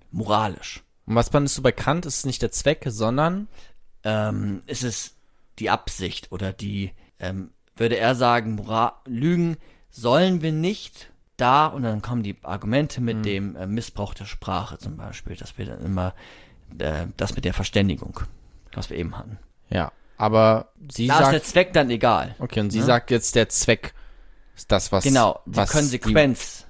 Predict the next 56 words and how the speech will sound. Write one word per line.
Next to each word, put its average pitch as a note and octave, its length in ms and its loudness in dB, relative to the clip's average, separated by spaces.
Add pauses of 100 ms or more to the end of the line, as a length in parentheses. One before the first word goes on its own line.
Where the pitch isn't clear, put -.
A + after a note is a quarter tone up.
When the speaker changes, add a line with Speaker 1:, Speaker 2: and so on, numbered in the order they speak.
Speaker 2:
die, - 60 -10
was - 180 0
es F#2 100 -6
ausmacht, G#2+ 520 0
Speaker 1:
Mhm. G#3+ 140 2 (400)
Speaker 2:
ob G#2+ 200 0
man G2+ 180 -2
lügen A2 380 -2
sollte G2 400 2
oder F#2+ 120 -4
Speaker 1:
Genau, C3 240 4
Speaker 2:
nicht. - 200 -6
Speaker 1:
also A2 160 -8
Kant F3 220 2
Speaker 2:
Die - 60 -4
Speaker 1:
guckt G3 180 0
sich - 0 - (160)
Speaker 2:
Konsequenz, C3 360 2
okay. F2 360 -6 (100)
Speaker 1:
Ja, B2+ 120 4
Speaker 2:
Da G2+ 40 2
sind A2+ 80 0
wir C#3 80 0
Speaker 1:
Kon- D3+ 80 6
Speaker 2:
wieder C3 140 4
beim A#2+ 260 4 (120)
Utilitarismus. B2 840 -4
Speaker 1:
Ja, A#3+ 140 4
genau, D3+ 360 0 (120)
ja, C#3 240 -2
schon A#2 200 -8
so G#2+ 60 -8
ein G2 80 -6
bisschen, - 300 -10
genau, D3+ 240 -2 (100)
ja, D3+ 240 -6
sind G#2+ 220 -6
wir. - 120 -12 (720)
Ähm, G2 400 -2 (260)
und G#2+ 100 -8
genau, G2+ 220 2
Kant B2 300 -2
würde A#2+ 160 2
den A#2+ 200 0
ja G#2+ 100 0
gar A2 140 -2
nicht G#2 120 -6
betrachten G2 500 -6
wollen. D#2+ 240 -6
Ihnen G#2 120 -4
ist G2 220 -8
die G2+ 80 -10
Konsequenz, A2 640 -2
Speaker 2:
Mhm. - 40 -18
Speaker 1:
der G2+ 160 -6
Zweck - 400 -4